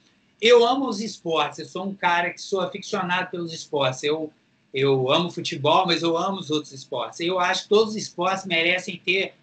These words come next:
a mesma visibilidade, apesar de que sabemos que isso não acontece.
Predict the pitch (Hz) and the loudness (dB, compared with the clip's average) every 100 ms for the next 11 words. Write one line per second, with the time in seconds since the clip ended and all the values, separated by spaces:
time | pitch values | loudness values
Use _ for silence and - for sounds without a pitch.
0 | _ - 151 156 165 190 202 185 185 190 | _ -4 -4 -2 -4 -2 -2 -4 -4 -2
1 | 180 180 151 156 190 208 233 208 214 208 | 0 2 2 2 0 -2 -4 0 -2 -2
2 | 214 202 - 196 165 175 208 - 208 208 | -4 -4 -2 -4 -2 -2 -2 -6 -8 -6
3 | 208 208 220 240 233 214 190 180 - - | -2 -2 -2 -6 -4 0 0 0 -6 -14